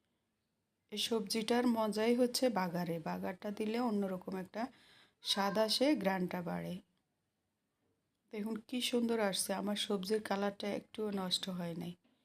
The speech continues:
এভাবে বাচ্চাদের সবজি রান্না করে দিবেন ডাল দিয়ে, খুবই মজা করে খাবে কম জাল দিয়ে। অনেক মজার একটা সবজি।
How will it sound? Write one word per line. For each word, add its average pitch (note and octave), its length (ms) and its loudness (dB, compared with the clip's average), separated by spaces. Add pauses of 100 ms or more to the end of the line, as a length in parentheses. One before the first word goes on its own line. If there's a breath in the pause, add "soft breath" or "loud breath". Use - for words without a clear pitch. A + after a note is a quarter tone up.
(400 soft breath)
এভাবে G#3 320 -2
বাচ্চাদের G#3+ 460 0
সবজি G#3 520 0 (560 soft breath)
রান্না G3+ 240 -2
করে G#3 240 -2
দিবেন G#3 340 0
ডাল G3 260 0
দিয়ে, E3+ 320 -4 (500)
খুবই G#3+ 280 -2
মজা G#3+ 360 0
করে G#3 260 -6
খাবে G#3+ 360 -2
কম G3+ 340 0
জাল G3+ 300 -2
দিয়ে। A3 320 0 (720 loud breath)
অনেক A3 300 -4
মজার G3 320 0
একটা F3+ 300 -6
সবজি। F3 480 -6